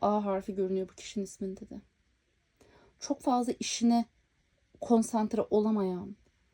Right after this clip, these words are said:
ya da bilemiyorum, çalışanlarla laubali olan birisi mi acaba bu? Bu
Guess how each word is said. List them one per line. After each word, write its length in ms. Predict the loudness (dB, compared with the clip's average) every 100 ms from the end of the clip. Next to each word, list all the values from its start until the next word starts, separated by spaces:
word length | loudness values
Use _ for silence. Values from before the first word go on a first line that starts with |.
| _ _ 0
ya 220 | 0 2
da 260 | 0 0 -6 _ _ _ -8
bilemiyorum, 640 | -4 0 0 -2 -6 -10 -10
çalışanlarla 920 | -8 -6 -4 -2 0 -2 -2 -2 0
laubali 460 | 0 -2 -2 -2 0
olan 280 | 0 0 -2
birisi 340 | -4 -8 -8
mi 60 | -8
acaba 260 | -8 -14 -16
bu? 120 | -18 -18 _ _ _ _ _ _ _ -2
Bu 260 | 0 0